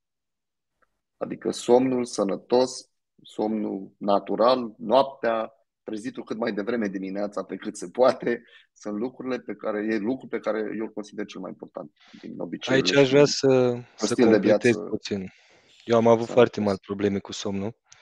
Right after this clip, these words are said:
Speaker 2: până când mi-am dat seama, nu știu, mi-am dat seama că este foarte important modul în care îți petreci ziua pentru a avea un somn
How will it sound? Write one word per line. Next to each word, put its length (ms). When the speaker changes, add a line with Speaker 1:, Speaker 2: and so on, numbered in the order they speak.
Speaker 2:
până 200
când 200
mi-am 180
dat 160
seama, 680
nu 160
știu, 360
mi-am 180
dat 160
seama 300
că 160
este 300
foarte 380
important 520
modul 420
în 120
care 220
îți 100
petreci 360
ziua 420
pentru 320
a 60
avea 240
un 160
somn 480